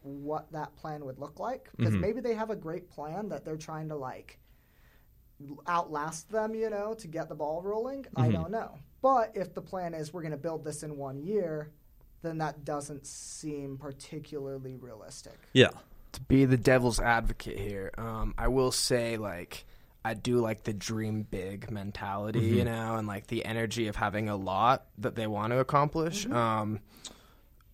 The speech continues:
Speaker 3: but, yeah, no, I can see, like, why some of that's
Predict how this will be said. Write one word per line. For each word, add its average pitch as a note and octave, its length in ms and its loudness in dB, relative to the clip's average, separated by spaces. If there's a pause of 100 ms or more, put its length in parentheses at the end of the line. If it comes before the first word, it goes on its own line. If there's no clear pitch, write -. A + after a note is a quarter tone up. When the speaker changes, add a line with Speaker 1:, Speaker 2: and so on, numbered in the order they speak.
(200)
Speaker 3:
but, A#2+ 220 6
yeah, A2 280 4
no, A#2+ 140 4
I C3 140 6
can D3+ 160 6
see, E3 260 8
like, B2 240 8
why A#2+ 220 8
some B2 240 2
of A2 80 0
that's G#2 400 0